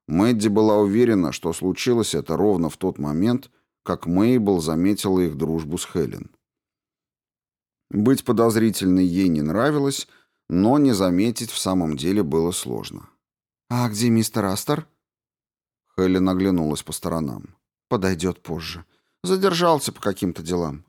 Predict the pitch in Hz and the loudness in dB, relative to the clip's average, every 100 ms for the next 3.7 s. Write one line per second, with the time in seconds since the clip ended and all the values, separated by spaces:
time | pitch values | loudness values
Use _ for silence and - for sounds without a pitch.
0 | - 92 98 85 85 92 127 117 107 95 | -8 -2 0 2 2 2 2 2 2 2
1 | 85 87 90 87 - 90 82 76 62 50 | 0 0 0 0 -2 0 0 -2 -6 -10
2 | 58 - _ _ - 101 123 202 - - | -16 -18 _ _ -4 -2 0 0 -2 -2
3 | 101 85 76 - 139 202 | 0 0 -2 0 0 0